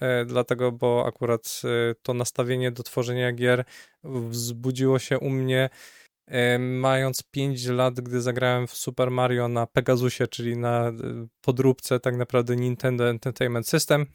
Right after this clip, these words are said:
a że byłem dzieciakiem, który zawsze rozbierał wszystkie zabawki po to, żeby sprawdzić, jak działają, to jak zobaczyłem tego Mario na ekranie, to stwierdziłem, że muszę się dowiedzieć, jak ten ludzik się porusza na,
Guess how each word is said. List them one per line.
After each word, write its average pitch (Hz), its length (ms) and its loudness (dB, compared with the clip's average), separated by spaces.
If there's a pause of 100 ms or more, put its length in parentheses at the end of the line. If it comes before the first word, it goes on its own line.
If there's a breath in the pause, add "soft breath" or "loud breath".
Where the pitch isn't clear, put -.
(140)
a 123 220 -2
że 120 120 -2
byłem 123 220 -2
dzieciakiem, 120 460 -2
który 123 260 -2
zawsze 123 280 0
rozbierał 123 380 4
wszystkie - 320 -2
zabawki 123 500 2
po 131 120 -4
to, 131 100 -2
żeby 120 180 0
sprawdzić, 120 400 -4
jak 120 160 0
działają, 147 400 2
to 135 100 0
jak 120 120 -2
zobaczyłem 123 420 -2
tego 123 160 0
Mario 127 280 2
na 123 140 0
ekranie, 127 340 -4
to - 120 -12
stwierdziłem, 127 520 -4
że 123 100 -6
muszę 123 220 -8
się 127 120 -6
dowiedzieć, 123 320 -2
jak 123 140 -2
ten 127 220 -2
ludzik 127 300 0
się 135 120 0
porusza 127 360 -2
na, 123 220 0